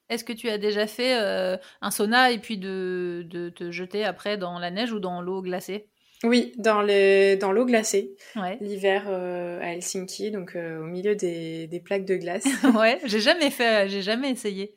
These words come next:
Speaker 2: Bah, c'est super. Ça fait un peu peur au début parce que c'est vrai que ça fait un petit choc thermique quand
Speaker 1: Ouais,
Speaker 2: même.
Speaker 1: je me doute.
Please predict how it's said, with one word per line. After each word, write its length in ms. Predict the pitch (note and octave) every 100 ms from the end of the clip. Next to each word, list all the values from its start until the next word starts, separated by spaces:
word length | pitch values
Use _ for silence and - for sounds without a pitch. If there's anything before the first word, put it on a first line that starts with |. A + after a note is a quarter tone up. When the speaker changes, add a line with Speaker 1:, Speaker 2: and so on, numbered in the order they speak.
| - A3+
Speaker 2:
Bah, 380 | A3 G#3+ G#3+
c'est 200 | A3 B3
super. 560 | A#3+ C#4 B3+ B3 B3+ -
Ça 380 | G3 A3 G3+ G3+
fait 100 | G#3+
un 120 | G#3
peu 140 | G#3+ A3+
peur 220 | A#3 A#3
au 60 |
début 320 | G3+ G#3 B3 G4
parce 200 | B3+ B3
que 120 | G#3
c'est 160 | -
vrai 100 | G3
que 60 | G#3
ça 160 | G#3+ G3
fait 100 | G3
un 380 | F#3 F3+ F3+
petit 180 | F3+ G3
choc 220 | G3+ G#3+
thermique 360 | G#3+ G3 G3+ A3
quand 120 | A3 A#3
Speaker 1:
Ouais, 160 | B3+
Speaker 2:
même. 100 | D#4 C4
Speaker 1:
je 40 |
me 180 | A3+ A3
doute. 240 | G#3 D#4+